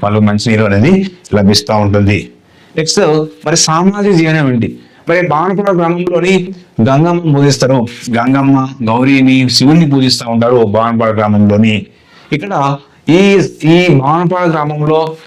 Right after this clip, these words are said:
ప్రధాన పండుగ ఏంటి? గౌరీ పూర్ణిమ. గౌరీ పూర్ణిమ అనేది ప్రధాన పండుగ ఈ యొక్క బాణపాడు గ్రామంలోని. ఈ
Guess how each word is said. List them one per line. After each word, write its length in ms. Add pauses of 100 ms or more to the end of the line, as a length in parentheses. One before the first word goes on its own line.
(180)
ప్రధాన 480
పండుగ 340
ఏంటి? 220 (560)
గౌరీ 420 (120)
పూర్ణిమ. 400 (500)
గౌరీ 300 (100)
పూర్ణిమ 340 (100)
అనేది 320
ప్రధాన 280 (100)
పండుగ 280 (180)
ఈ 80
యొక్క 180 (540)
బాణపాడు 400
గ్రామంలోని. 500 (500)
ఈ 40